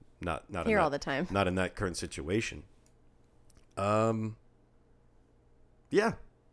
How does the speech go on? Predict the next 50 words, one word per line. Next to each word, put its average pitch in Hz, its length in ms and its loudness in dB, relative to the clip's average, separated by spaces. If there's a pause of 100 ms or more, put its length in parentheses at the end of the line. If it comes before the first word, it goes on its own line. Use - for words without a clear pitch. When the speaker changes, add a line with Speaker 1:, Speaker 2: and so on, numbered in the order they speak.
(140)
Speaker 1:
don't 180 200 8
eat 196 100 4
a 104 80 6
whole 151 360 2
lot 135 220 4
of 135 100 0
lunches 143 400 0
either. 90 260 2 (320)
Speaker 2:
Yeah, 214 180 4
Speaker 1:
May-, 202 60 4
Speaker 2:
welcome 240 320 6
Speaker 1:
may- 285 40 6
Speaker 2:
to 254 120 2
the 190 120 4
working 208 300 2
from 185 200 -2
home 220 220 2
life 240 320 2
where 185 80 2
you 165 160 0
walk 180 180 6
into 220 200 4
the 180 80 2
Speaker 1:
Um, - 40 -2
Speaker 2:
kitchen 226 520 4
every 196 360 2
fifty 208 380 -2
minutes 220 460 2
and 160 380 2
it's 160 160 0
still 180 280 4
the 180 80 0
same 156 280 2
stuff - 260 -2
in 139 60 -4
the 127 80 -4
pantry. - 500 -2
<laughs> - 40 0
Speaker 1:
Yeah, 104 240 2 (160)
I, 104 300 8
uh, 92 500 6 (380)
I 113 80 10
don't 143 180 10
really 147 320 8
eat 95 220 -2 (300)
a 92 80 -4
whole 90 240 0
lot 87 200 6
of 82 300 -2 (640)
lunches. - 560 -4